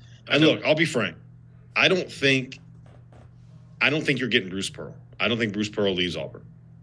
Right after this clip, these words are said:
Speaker 2: Not if he has a situation where he can get Steven to be the, the coach in waiting. And, you know,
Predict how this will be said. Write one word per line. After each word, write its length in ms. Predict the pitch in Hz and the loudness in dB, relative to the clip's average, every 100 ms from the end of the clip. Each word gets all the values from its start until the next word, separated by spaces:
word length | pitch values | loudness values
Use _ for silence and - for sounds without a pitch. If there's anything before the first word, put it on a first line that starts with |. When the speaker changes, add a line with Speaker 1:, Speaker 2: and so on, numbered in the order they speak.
| - | -8
Speaker 2:
Not 360 | 101 104 107 - | 0 2 0 -2
if 120 | 107 | 0
he 80 | 110 | 0
has 140 | 104 | 2
a 40 | 98 | 0
situation 540 | 110 - 98 98 98 | -4 -2 -2 -2 -2
where 120 | 90 | -6
he 100 | 87 | -4
can 80 | 92 | -4
get 140 | 90 87 | -4 -6
Steven 380 | - 92 85 82 | -4 -4 -4 -8
to 80 | |
be 140 | 82 87 | -8 -6
the, 240 | 82 82 76 | -4 -6 -8
the 80 | 82 | -10
coach 280 | 92 85 | -8 -8
in 80 | 82 | -10
waiting. 280 | 78 76 78 | -8 -10 -12
And, 380 | 76 - - 82 | -16 -18 -20 -18
you 80 | 82 | -14
know, 160 | 80 | -14